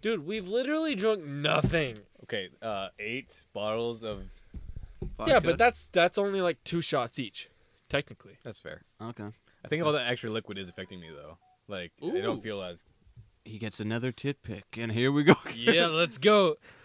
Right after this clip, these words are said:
Speaker 1: Um,
Speaker 3: I'm not
Speaker 1: okay.
Speaker 3: doing another story. <laughs>
Speaker 2: Yeah,
Speaker 1: Never
Speaker 2: please
Speaker 1: have
Speaker 2: don't.
Speaker 1: I ever worked at a fast food restaurant.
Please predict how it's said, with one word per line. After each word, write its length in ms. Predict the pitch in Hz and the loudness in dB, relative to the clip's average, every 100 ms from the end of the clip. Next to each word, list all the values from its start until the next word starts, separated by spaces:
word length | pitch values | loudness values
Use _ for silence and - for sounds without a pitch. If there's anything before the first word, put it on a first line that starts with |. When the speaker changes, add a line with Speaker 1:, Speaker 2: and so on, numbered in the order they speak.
| - - - | -20 -8 0
Speaker 1:
Um, 420 | 143 147 147 156 | 2 2 -2 -4
Speaker 3:
I'm 120 | 127 | 2
not 60 | 151 | 4
Speaker 1:
okay. 80 | 165 | 6
Speaker 3:
doing 160 | 170 147 | 6 6
another 220 | 156 160 | 6 4
story. 420 | - 190 214 180 - - | 4 4 6 4 0 -20
<laughs> 180 | - | -10
Speaker 2:
Yeah, 140 | - 107 | 0 4
Speaker 1:
Never 220 | 175 202 | 6 8
Speaker 2:
please 60 | 196 | 8
Speaker 1:
have 160 | 202 190 | 8 8
Speaker 2:
don't. 80 | |
Speaker 1:
I 20 | 160 | 6
ever 280 | 156 165 135 | 6 4 4
worked 240 | 139 135 | 2 0
at 80 | 127 | -8
a 60 | |
fast 440 | - - 120 120 - | -8 -6 -6 -6 -8
food 200 | 123 117 | -6 -6
restaurant. 440 | 95 - 107 101 | -8 -10 -16 -16